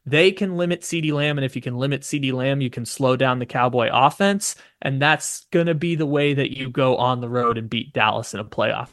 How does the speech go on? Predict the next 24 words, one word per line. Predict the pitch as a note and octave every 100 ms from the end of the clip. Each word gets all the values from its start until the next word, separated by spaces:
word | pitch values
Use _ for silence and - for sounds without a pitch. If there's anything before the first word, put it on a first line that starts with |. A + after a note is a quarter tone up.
| _
game. | - - A#2+ -
So |
for | B2+ D3
a | C3+
Dallas-specific | C3 D#3+ F3+ G#3+ G#3+ - G3+ G#3+ F#3+ F#3
matchup, | E3+ E3 - -
I | C#3
think | C#3+ D3 C3+
the | - -
Packers | - B2+ - _
are | B2+
scarier | A#2+ - C3+ B2+ B2 A2+
than | A2+ A2
the |
Rams, | G#2 A2 C#3 E3+ G3+ G#3
but | D3+
just | C#3+ D#3 F3
as | C3+
a |
broad | A2+ B2+ C3+ C3 B2
blanket | C3 B2 A2+
statement, | - D#3 C3 B2 A2+
the | B2
Rams, | B2 C#3 C#3 C#3 C3+